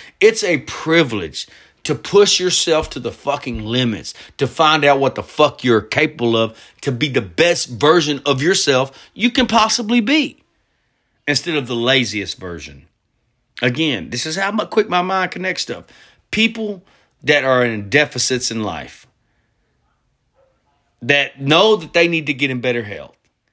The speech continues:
know that they need to get their, their priorities in place as far as their mental and physical health. They will, they will always, even if they just working class people like us, they'll put material things in tho-, in those places.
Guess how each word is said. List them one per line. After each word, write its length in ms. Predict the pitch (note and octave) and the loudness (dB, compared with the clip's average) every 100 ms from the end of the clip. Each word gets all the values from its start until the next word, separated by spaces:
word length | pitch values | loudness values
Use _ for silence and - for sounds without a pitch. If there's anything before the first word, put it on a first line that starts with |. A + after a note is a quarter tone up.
| _ _ _ _ | _ _ _ _
know 280 | C3 F3+ G#3+ | 2 4 4
that 180 | F#3+ F3 | 0 -4
they 180 | F#3 | -2
need 260 | F3+ F3+ E3 | -2 -4 -6
to 80 | D#3 | -6
get 260 | C#3+ D#3+ - | -6 -6 -4
their, 320 | D3+ C#3 - _ _ _ | -6 -6 -10 _ _ _
their 120 | C3+ C3 | -2 -2
priorities 680 | - D3+ C#3+ C#3+ C#3 A#2+ | 2 6 6 6 2 -2
in 120 | A2 | -6
place 340 | G2+ A#2+ A2 - | -4 -4 -4 -6
as 100 | G#2+ | -8
far 300 | - A2+ A2 | -4 -2 -4
as 120 | G2 | -6
their 100 | G2+ | -10
mental 340 | G#2+ C#3 C#3+ | -6 -4 -4
and 100 | C3 | -8
physical 440 | - B2 B2+ - A2 | -6 -6 -6 -10 -12
health. 280 | G#2 C#2+ - _ - _ | -12 -16 -20 _ -20 _
They 120 | G#3+ | -4
will, 180 | B3 A3 | -2 -2
they 160 | D3 G#3 | 0 2
will 120 | E3 | 2
always, 600 | B2+ D#3+ E3 D3 B2+ - | 0 2 2 2 -2 -2
even 180 | F#3 B3 | -2 0
if 140 | F#3+ | 0
they 160 | F3+ F3 | 2 2
just 320 | C#3+ D#3 C3 | 0 -4 0
working 320 | C#3+ E3 F3+ | 2 0 -2
class 260 | - D3 C#3+ | -2 -2 0
people 300 | E3 D#3+ C#3+ | -4 -6 -2
like 240 | B2+ A#2 | -2 -2
us, 260 | E3+ F3 - - _ | -4 -6 -8 -16 _
they'll 180 | C#3+ G3 | 0 0
put 320 | G#3 E3+ D#3 | 4 2 2
material 440 | C3 B2 E3 F#3+ F#3 | -2 -4 -2 -2 -2
things 360 | - B2 A#2+ | -4 -4 -2
in 80 | A#2 | -2
tho-, 180 | A#2+ B2 | -2 -2
in 120 | A#2+ A#2+ | -2 -2
those 160 | B2+ | -2
places. 560 | - B2+ - - - | -4 -6 -6 -10 -12